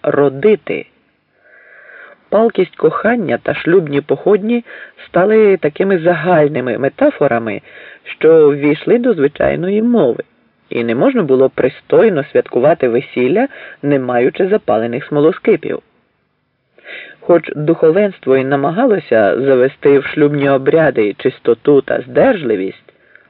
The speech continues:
звичай цей поширився і тримався ціле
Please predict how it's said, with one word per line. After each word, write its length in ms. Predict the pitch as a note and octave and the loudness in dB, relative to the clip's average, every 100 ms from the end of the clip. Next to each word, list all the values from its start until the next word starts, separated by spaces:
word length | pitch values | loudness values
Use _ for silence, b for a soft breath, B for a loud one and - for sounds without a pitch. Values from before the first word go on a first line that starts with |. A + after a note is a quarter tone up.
| _ | _
звичай 480 | - B2+ D3+ C#4 C#4 B3 | -4 0 0 2 -2 0
цей 140 | A3+ | 0
поширився 760 | F#3 D3+ - - C4 C4 D3+ - | 2 0 0 0 2 0 -4 -6
і 320 | B2 - - - | -4 -4 -4 -4
тримався 600 | B2+ A2+ A#2+ F#3 - - - | -4 -2 -4 -4 -4 -6 -2
ціле 300 | C3 D#3 | 0 0